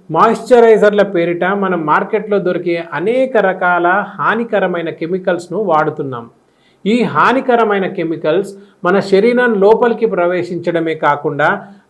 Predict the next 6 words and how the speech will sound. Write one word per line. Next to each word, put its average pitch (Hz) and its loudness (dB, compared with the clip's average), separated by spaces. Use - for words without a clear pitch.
రక్తంలో 240 2
సైతం 175 0
టాక్సిన్స్ 214 -4
పేరుకుపోయేలా 175 0
చేస్తాయి. 135 -8
ఆముదం 226 4